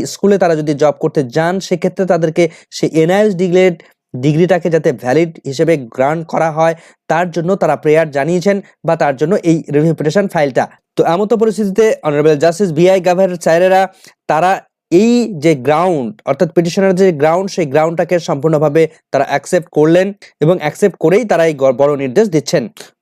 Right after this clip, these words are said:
অনারেবল জাস্টিসরা তারা পরিষ্কারভাবে জানিয়ে দিলেন যে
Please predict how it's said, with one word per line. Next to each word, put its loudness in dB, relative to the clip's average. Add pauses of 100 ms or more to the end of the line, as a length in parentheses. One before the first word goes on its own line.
অনারেবল 2
জাস্টিসরা 0
তারা 0
পরিষ্কারভাবে -2
জানিয়ে 0
দিলেন 2
যে 2